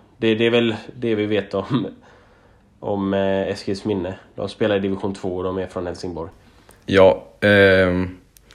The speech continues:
Speaker 2: vi får väl se om de kan, eh, om de kan skrälla och, eh, om, eh, t-, ta sig ut dit till Moldavien. Då,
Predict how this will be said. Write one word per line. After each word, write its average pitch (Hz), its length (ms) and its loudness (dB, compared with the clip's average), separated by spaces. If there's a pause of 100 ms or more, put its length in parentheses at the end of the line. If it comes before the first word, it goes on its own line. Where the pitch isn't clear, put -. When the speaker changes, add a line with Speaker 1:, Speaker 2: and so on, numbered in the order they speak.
(360)
Speaker 2:
vi 104 100 6
får 117 240 8
väl 107 160 8
se 120 480 8
om 117 180 8
de 110 200 6
kan, 104 400 4
eh, 101 260 4 (440)
om 107 180 2
de 123 260 10
kan 147 260 6
skrälla 120 720 8
och, 123 300 8
eh, 117 300 8 (1080)
om, 117 260 6
eh, 113 300 6 (280)
t-, - 80 -8 (120)
ta 139 240 6
sig 135 200 4
ut 139 240 4
dit - 420 2
till 113 240 6
Moldavien. 107 880 6
Då, 107 400 4